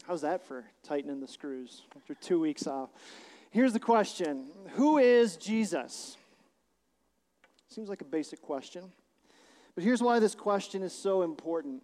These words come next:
Um, this last week, I was kinda cruising through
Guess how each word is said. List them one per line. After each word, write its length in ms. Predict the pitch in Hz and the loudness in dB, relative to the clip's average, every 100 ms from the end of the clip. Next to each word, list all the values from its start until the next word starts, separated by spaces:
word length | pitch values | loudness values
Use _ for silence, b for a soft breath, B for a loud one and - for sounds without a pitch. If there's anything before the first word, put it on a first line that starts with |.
| - | -6
Um, 280 | 165 165 175 | -2 -2 -2
this 120 | 170 | 0
last 320 | 208 214 - | 2 2 -2
week, 300 | 220 226 - | -4 -4 -2
I 120 | 208 | -2
was 160 | 180 170 | 0 -2
kinda 200 | 190 175 | -2 -4
cruising 420 | - 208 180 185 | -2 -2 -2 -6
through 400 | - 202 196 185 | -4 2 2 2